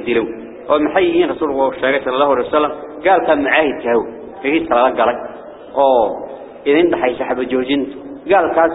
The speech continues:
mucaahidka oo kula degan oo la yidhi, "Sida aan maalkanaga iyo xoolahanaga iyo carruurtana u ilaalinaan ku ilaalinayn," oo jiyada laga qaado, wakaa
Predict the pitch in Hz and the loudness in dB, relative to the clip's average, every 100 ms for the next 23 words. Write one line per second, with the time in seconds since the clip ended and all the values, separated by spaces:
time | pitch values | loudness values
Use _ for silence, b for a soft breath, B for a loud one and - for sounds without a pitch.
0 | 135 127 170 165 165 151 - 147 185 156 | 0 2 2 2 2 0 2 0 2 0
1 | 151 165 151 139 139 131 - 180 151 - | 0 2 2 0 -2 -6 -6 0 0 0
2 | - - - 139 143 180 160 - 151 160 | -14 -14 -6 -4 2 2 2 -2 0 0
3 | 143 143 139 - 147 165 160 156 160 151 | -2 -2 -4 0 2 4 2 0 0 0
4 | 143 117 175 170 160 156 175 160 160 156 | 0 0 0 -2 0 0 2 4 4 0
5 | - 180 165 151 160 143 113 - - - | 0 2 4 4 4 2 -2 -6 -14 -12
6 | - 143 143 170 175 156 175 170 160 170 | 0 0 2 2 4 4 2 2 4 4
7 | - | 4